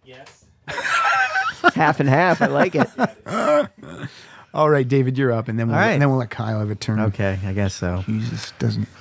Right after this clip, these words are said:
Speaker 3: Riddle
Speaker 2: he
Speaker 3: me this, Kyle. Who's the queen of Tejano? Who's the, who's the Tejano queen from Texas?
Speaker 2: Freddie Mercury.
Speaker 3: Not from Texas.
Speaker 2: Okay.
Speaker 3: But
Speaker 2: I know this.
Speaker 3: Selena,
Speaker 1: Mm-hmm.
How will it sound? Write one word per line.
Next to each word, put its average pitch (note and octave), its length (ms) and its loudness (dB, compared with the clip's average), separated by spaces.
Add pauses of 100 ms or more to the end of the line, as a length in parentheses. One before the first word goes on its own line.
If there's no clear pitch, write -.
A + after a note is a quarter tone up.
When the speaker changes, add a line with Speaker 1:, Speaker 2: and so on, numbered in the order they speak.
Speaker 3:
Riddle C3 200 2
Speaker 2:
he C3 40 2
Speaker 3:
me C3+ 100 0
this, B2 180 -4
Kyle. G#2 300 -2
Who's D#3+ 320 2
the C3+ 360 6 (260)
queen D#3 280 2
of D3+ 160 0
Tejano? C#3 600 -2 (140)
Who's D3 180 0
the, D#3+ 80 -2
who's C#3 200 -2
the C3 240 2
Tejano B2+ 360 0
queen A2 460 0 (580)
from A2 160 -6
Texas? G#2+ 560 -4
Speaker 2:
Freddie C3+ 220 4
Mercury. A2 420 -2 (1500)
Speaker 3:
Not A#2+ 280 0
from C#3 120 -4
Texas. G2 440 -2 (160)
Speaker 2:
Okay. A2+ 120 -10 (400)
Speaker 3:
But A2 160 -8
Speaker 2:
I D#3+ 120 4
know C#3 200 4
this. F#2+ 340 -14 (440)
Speaker 3:
Selena, C3 640 -4 (120)
Speaker 1:
Mm-hmm. C3+ 340 4